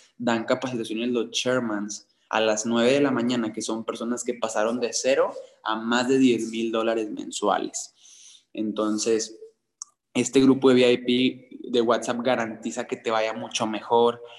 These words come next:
Hay capacitaciones a diario y ahí puedes preguntar tus dudas y te lo recomiendo mucho. Aparte de todo esto, también te voy a dar un descuento para que en lugar de pagar doscientos treinta y cinco dólares, pagues solamente doscientos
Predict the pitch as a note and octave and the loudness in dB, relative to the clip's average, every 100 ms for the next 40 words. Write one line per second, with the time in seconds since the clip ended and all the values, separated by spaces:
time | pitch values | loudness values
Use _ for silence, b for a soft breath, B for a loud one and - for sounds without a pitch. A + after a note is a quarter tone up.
0 | B A2 A2+ B2 A#2+ B2 - A2 G#2+ A#2 | B -2 0 0 0 -4 -4 -6 -6 -6
1 | A2+ G#2 A2+ A#2 A#2 A2+ G#2+ A2 b b | -6 -4 0 2 2 0 -2 -6 b b
2 | b B2 B2 A#2+ B2 A#2+ - A#2 A#2 G#2+ | b 0 0 2 2 2 0 -4 -4 -4
3 | C#3 A2+ A2+ A2 C3 B2+ A2 A#2+ - B2+ | -4 -4 -6 -2 2 2 2 0 -2 -6
4 | B2+ A2+ G#2+ G#2+ G#2+ G#2+ G#2+ A2+ C3+ D#3+ | -2 -2 -2 -6 -8 -12 -12 -6 -2 -2
5 | - - _ _ _ _ C3+ C3 D#3+ E3+ | -2 -12 _ _ _ _ -6 -4 -4 -4
6 | G3 A3 A3 G3 G3+ G3+ C#3 C#3 B2 C3 | 0 0 4 6 6 2 -4 -4 -2 2
7 | C#3 D#3+ D#3+ D#3+ C#3+ C3+ C3+ C3 B2+ B2 | 4 4 4 2 2 2 2 2 2 0
8 | - C#3+ D#3 D3+ - - C3 B2+ C3 C3 | 0 2 2 -2 -10 0 4 4 2 0
9 | B2+ B2+ C#3+ E3+ G3 F3 E3 E3 - D#3+ | 0 -2 -4 -4 -4 -4 -6 -8 -4 -2
10 | D3+ D3 D#3 D#3 D3 C3+ B2 B2+ B2 B2+ | -2 -6 -8 -4 -2 -2 -2 -2 -4 -2
11 | C3+ C#3+ A2+ A2 A#2 - _ b b - | 0 2 0 -2 -4 -8 _ b b 0
12 | A#2+ A#2+ B2 B2 B2 A#2+ A#2+ C3 C3+ D#3 | 4 4 2 0 0 -2 0 -2 0 -2
13 | D3+ C#3 B2 - - | -2 -2 -6 -8 -14